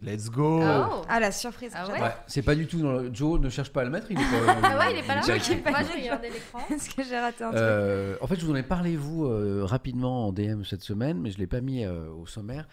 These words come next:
Speaker 4: C'est un peu ma marotte, parce que moi, je, je rêve, dans ma carrière journalistique un jour, d'interviewer un extraterrestre. Voilà. <laughs> Et je voudrais juste en cinq minutes votre sentiment là-dessus. Pourquoi ?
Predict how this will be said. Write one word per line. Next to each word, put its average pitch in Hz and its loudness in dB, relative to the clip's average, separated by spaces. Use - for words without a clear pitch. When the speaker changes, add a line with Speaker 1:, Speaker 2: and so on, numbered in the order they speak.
Speaker 4:
C'est - -8
un 107 -6
peu 147 -6
ma 143 -2
marotte, 110 -2
parce - -16
que 113 -8
moi, 120 -2
je, 95 -6
je 98 -4
rêve, 135 -2
dans 98 -4
ma 98 0
carrière 131 -2
journalistique 110 -4
un 95 -4
jour, 113 -6
d'interviewer 107 -2
un 107 -2
extraterrestre. - -10
Voilà. 76 0
<laughs> - -20
Et 147 4
je 151 2
voudrais 165 4
juste 208 -6
en 156 -2
cinq 190 -2
minutes 185 -2
votre 143 -2
sentiment 147 -2
là-dessus. 131 -6
Pourquoi ? 143 -6